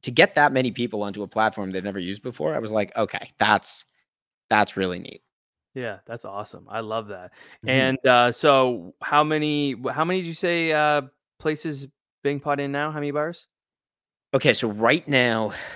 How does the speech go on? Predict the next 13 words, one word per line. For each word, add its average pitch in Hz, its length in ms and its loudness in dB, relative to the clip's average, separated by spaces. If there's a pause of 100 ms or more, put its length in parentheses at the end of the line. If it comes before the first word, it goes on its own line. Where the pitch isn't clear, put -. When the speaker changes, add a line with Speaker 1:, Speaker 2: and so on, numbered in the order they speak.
(380)
Speaker 1:
it's, 113 580 -4
nothing's 143 440 0
set - 260 -2
in 127 80 -10
stone, 107 400 -4
but 104 80 -2
I 107 60 -2
got 107 180 -2
three 143 220 -4
in 156 100 -2
Vancouver. 110 720 -2
I've 98 220 -10
got, 95 500 -4